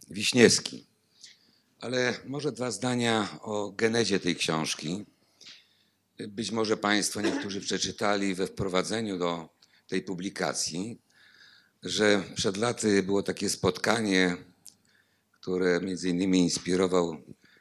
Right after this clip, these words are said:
były minister w rządzie Tadeusza Mazowieckiego, profesor Aleksander Hall. Zaprosił premiera Tadeusza Mazowieckiego. U nas, na naszej uczelni, w kampusie w Kielnarowej spędził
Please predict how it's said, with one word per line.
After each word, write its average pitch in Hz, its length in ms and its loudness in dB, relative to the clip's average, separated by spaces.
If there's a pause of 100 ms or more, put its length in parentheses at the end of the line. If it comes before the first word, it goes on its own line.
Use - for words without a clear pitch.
(540)
były 87 200 -6
minister 92 400 -4
w 80 40 -6
rządzie 90 280 -2
Tadeusza 87 480 -4
Mazowieckiego, 85 600 -6
profesor 90 340 -4
Aleksander 85 520 -2
Hall. 90 440 0 (760)
Zaprosił 85 580 0 (640)
premiera 92 440 2
Tadeusza 87 760 0
Mazowieckiego. 107 1080 -2 (1900)
U 220 120 -4
nas, - 480 2
na 98 120 -10
naszej 101 280 -4
uczelni, 110 500 0
w 90 40 -10
kampusie 101 460 -4
w - 60 -12
Kielnarowej 95 600 -2
spędził 92 580 -6